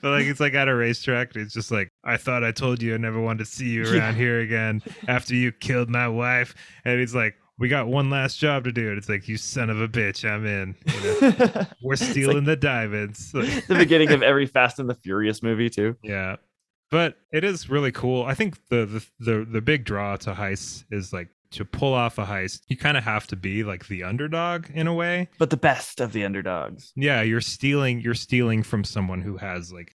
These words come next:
Speaker 1: more than you. You know, they're part of, like, the bourgeois or
Speaker 2: Mm-hmm.
Speaker 1: whatever. Um, so it's kinda cool to see, like, the underdogs, like, win one.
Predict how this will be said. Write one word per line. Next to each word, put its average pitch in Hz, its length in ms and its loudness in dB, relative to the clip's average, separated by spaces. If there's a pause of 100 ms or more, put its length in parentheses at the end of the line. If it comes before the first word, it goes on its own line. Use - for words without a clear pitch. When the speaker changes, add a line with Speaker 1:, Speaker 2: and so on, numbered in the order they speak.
Speaker 1:
more 107 360 0
than 107 180 0
you. 110 460 0 (440)
You - 80 -6
know, 85 80 -8
they're 82 120 -14
part 101 200 -2
of, - 60 -14
like, 92 140 -12
the - 80 -14
bourgeois 120 920 0
or 98 180 -4
Speaker 2:
Mm-hmm. 87 80 -10
Speaker 1:
whatever. 107 420 -2 (400)
Um, 87 320 -6
so - 160 -2
it's 120 100 -2
kinda 147 240 0
cool 117 340 0
to 117 120 0
see, 107 260 -4
like, 90 260 -6 (380)
the 113 180 2
underdogs, 98 760 -2
like, 90 120 -8 (320)
win 98 320 0
one. 87 380 -8